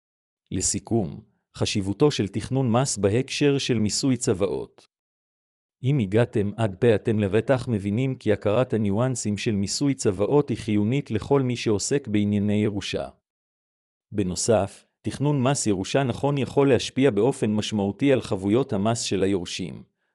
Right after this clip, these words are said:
ולהבטיח חלוקה חלקה ומשתלמת יותר של הנכסים מבחינה כלכלית. לכן בין אם אתם מתכננים לערוך צוואה או עומדים לקבל ירושה,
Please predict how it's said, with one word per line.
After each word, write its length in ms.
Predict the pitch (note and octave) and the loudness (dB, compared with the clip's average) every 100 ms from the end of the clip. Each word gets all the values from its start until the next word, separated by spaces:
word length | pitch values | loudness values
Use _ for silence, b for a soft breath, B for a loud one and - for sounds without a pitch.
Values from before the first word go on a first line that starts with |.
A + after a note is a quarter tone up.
| _ | _
ולהבטיח 480 | F#2+ F#2 F2 B2+ B2 | -4 -2 -2 0 0
חלוקה 500 | - A2+ A2 G#2+ C#3 | 0 0 0 4 2
חלקה 560 | A2 G2+ G#2 - C3+ C#3+ - | 2 0 0 2 0 0 -6
ומשתלמת 720 | B2 A#2 - G#2+ C3 C#3 C3 | -4 -4 0 0 2 -2 -2
יותר 360 | G#2 - C3 B2+ | -2 2 0 0
של 200 | A2 G2+ | -2 -2
הנכסים 540 | G2+ A2+ - D3 C3 | -2 -4 -4 -2 -2
מבחינה 420 | G2 G2+ G#2 G2 | -2 -4 -4 -2
כלכלית. 760 | F#2+ F#2+ - F#2 D2+ - _ _ _ _ _ _ _ _ _ _ _ G2+ | -2 -6 -4 -6 -6 -12 _ _ _ _ _ _ _ _ _ _ _ -8
לכן 420 | G2+ E3+ E3+ G#2 | -2 0 0 2
בין 160 | G#2 | 2
אם 140 | G#2+ G#2 | 2 0
אתם 240 | - A2+ | 0 0
מתכננים 580 | G2+ G2+ - A2+ B2 C3 | 0 -2 -4 -2 -2 0
לערוך 360 | G2+ A#2 C3+ - | 2 2 0 -2
צוואה 440 | A2 F#2+ G#2+ D3+ | -2 0 2 2
או 100 | C#3+ | 2
עומדים 420 | C3+ G#2+ G#2+ A#2+ | 2 0 0 0
לקבל 380 | G#2+ A2 G2+ A2 | -2 -2 0 0
ירושה, 540 | G#2+ G#2 - - E2 | 0 -2 -2 -2 -2